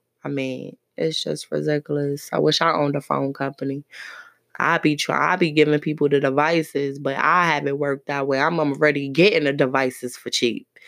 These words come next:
You know, so I ain't, it's not hurting me. You know, people gotta be smart and stuff like this, you know.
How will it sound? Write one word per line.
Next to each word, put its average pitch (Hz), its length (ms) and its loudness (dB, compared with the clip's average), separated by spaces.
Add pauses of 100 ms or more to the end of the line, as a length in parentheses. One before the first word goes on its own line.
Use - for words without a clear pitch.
(420)
You 143 120 -2
know, 139 180 -2
so 131 100 -4
I 131 80 2
ain't, 160 400 2
it's 156 320 -2
not 135 180 -2
hurting 151 400 0
me. 147 400 -2 (140)
You 170 80 -6
know, 156 160 -4
people 175 300 0
gotta 147 240 2
be 139 160 -4
smart 143 640 0 (100)
and 143 160 -6
stuff - 280 -6
like 135 220 -10
this, 139 480 -6 (160)
you 170 80 -8
know. 160 240 -6